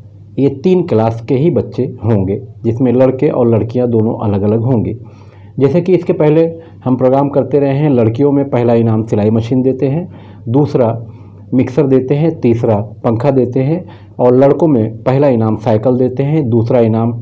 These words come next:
मिक्सर देते हैं, तीसरा इनाम पंखा देते हैं। ये तीन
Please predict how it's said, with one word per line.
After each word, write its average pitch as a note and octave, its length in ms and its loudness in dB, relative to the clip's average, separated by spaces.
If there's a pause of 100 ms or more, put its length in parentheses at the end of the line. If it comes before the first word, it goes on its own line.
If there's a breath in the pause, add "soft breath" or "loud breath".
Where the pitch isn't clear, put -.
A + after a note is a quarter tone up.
(540 loud breath)
मिक्सर A2+ 320 0
देते C3+ 300 2
हैं, D#3 220 -2
तीसरा A#2+ 340 0
इनाम G#2+ 360 0 (400 loud breath)
पंखा C3 280 0
देते F#2 300 -4
हैं। A#2 160 -2 (120)
ये C#3+ 180 0 (100)
तीन F3 240 2